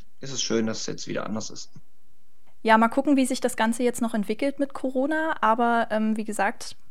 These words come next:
Speaker 2: Corona haben wir in der letzten Folge ja schon ausführlich besprochen. Deswegen kommen wir mal zum Thema der heutigen Folge. Ähm, ist tatsächlich ein Themenkomplex, von dem ich total wenig Erfahrung habe, weil ich das in meiner Jugendzeit nicht in Anspruch genommen habe und auch jetzt gerade nicht in Anspruch nehme.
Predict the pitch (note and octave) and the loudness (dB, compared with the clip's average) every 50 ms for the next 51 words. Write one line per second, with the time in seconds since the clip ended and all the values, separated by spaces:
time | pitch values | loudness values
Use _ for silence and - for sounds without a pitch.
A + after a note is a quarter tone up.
0 | - - - - G3+ - G#3+ G#3+ A3 A3 G#3+ G#3+ - G#3 G3+ G3 G3 G3 F#3+ G3+ | -8 -6 -4 -4 -2 0 0 2 2 2 0 0 -2 -2 -2 0 0 0 0 0
1 | G3 - - - A3 - G#3+ G3+ G3+ G3+ G3+ - - - G3+ - G3+ - - - | 0 -2 -2 -4 -2 0 2 2 2 2 0 0 -2 -4 -2 -2 -4 -4 0 -2
2 | A3 G3+ G#3 - - G#3 G3+ - - A3+ G#3+ G#3+ A#3+ A#3 B3 B3 - - - - | -2 -2 -2 -4 -4 -4 -4 -2 0 0 2 4 4 2 2 2 -2 -10 -10 -10
3 | - - - - G#3+ G#3 - A3 A#3 A#3+ A#3+ A#3+ A#3+ - B3 A#3 B3+ B3+ B3 B3 | -10 -10 -6 -2 -2 0 4 4 6 8 8 6 6 6 6 8 8 8 8 8
4 | B3 - A#3+ A3+ - A#3+ A3+ A3 G#3 G3 F#3+ G3 G3+ G3+ - C4 C4+ D4 C#4+ - | 6 4 2 2 2 4 2 4 2 2 0 2 0 0 0 2 4 4 2 6
5 | - C4 C4 C4 B3+ C4+ C4+ C4+ C#4 C4 - - A3 A3 A3 A3 G#3+ A3 A3 - | 6 6 6 8 8 6 4 4 2 0 2 2 4 4 4 4 4 4 2 0
6 | - - - - - - - - - - - - - B3 - D#4+ D4+ - D4 C#4 | -4 -10 -10 -10 -10 -10 -10 -10 -10 -10 -4 0 2 4 6 6 6 8 6 6
7 | C#4 C4+ C4+ - C4 B3 - B3 B3+ C4 B3+ C4 B3+ B3 - A#3+ A#3+ A#3+ - - | 6 4 0 2 2 4 6 6 6 6 6 4 2 2 2 0 0 0 -2 0
8 | A#3 A3 G#3+ A3 G#3+ G#3+ A3 A#3 A3+ - - A3+ - A3 G#3+ G#3+ G#3 A3 G#3+ G#3+ | 2 2 4 4 2 2 0 -2 -2 -2 -4 -4 -2 2 2 4 4 4 2 2
9 | - - F3+ - G3+ G3+ G#3 B3 B3+ B3 B3+ B3 B3+ C4+ C4+ C#4 C4 A3+ A3 G3+ | 0 -2 -2 2 4 4 6 6 4 6 4 2 4 6 4 4 4 2 2 2
10 | G3+ - - - - A3 - - G3+ G#3 G#3 G3+ G#3 G#3 G3 G#3 G#3 G#3+ G#3+ - | 2 2 0 -2 -4 -4 -4 -2 0 0 2 2 2 0 0 0 0 0 0 0
11 | - G3+ G3 G3 G3 G3 A#3 - - A#3 A3+ - - A3 - - - A#3 - - | -2 -2 -2 0 0 0 0 0 0 -2 0 0 0 0 0 -2 -4 -6 0 2
12 | B3 A#3+ A#3+ A#3 A#3 A#3+ A#3+ A#3+ B3 B3 - - G#3 G3 F#3+ F#3 - - - - | 2 4 4 4 4 4 4 4 2 2 0 -4 -4 -4 -4 -4 -8 -10 -10 -10
13 | - - - - - - G3 - G3 G3 G3+ - - - - - A3 G#3+ A3 A3+ | -10 -10 -10 -10 -8 -8 -6 -2 0 0 0 0 -4 -6 0 4 6 6 6 6
14 | A3 A#3 A3+ A#3 A3 - G#3+ A3+ - - - A#3 - A#3 A#3 A#3 A#3+ B3 B3+ | 4 4 2 2 0 0 0 -2 -2 -4 -6 -2 0 2 4 4 6 4 4